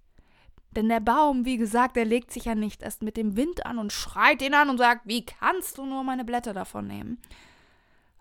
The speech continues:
Sondern der Baum ist ein perfekt, also ist perfekt in Hingabe. Er gibt sich dem hin,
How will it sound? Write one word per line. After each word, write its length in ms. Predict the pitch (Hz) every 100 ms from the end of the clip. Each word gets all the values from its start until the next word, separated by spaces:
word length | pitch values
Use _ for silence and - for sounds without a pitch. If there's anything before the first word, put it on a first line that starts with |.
| _ -
Sondern 640 | 214 214 208 208 208 220 302
der 160 | 208 208
Baum 560 | 208 202 214 226 226 - -
ist 280 | 220 - -
ein 200 | 220 214
perfekt, 520 | - 240 - 233 - _ _ _ -
also 180 | 220 214
ist 240 | - - -
perfekt 680 | 269 269 - 302 - - -
in 160 | 240 240
Hingabe. 720 | 302 349 285 - - - - _ _ _ _ _ _ _ _ _ - - -
Er 100 | 226
gibt 240 | 226 -
sich 220 | 226 -
dem 240 | - 214 202
hin, 300 | 208 202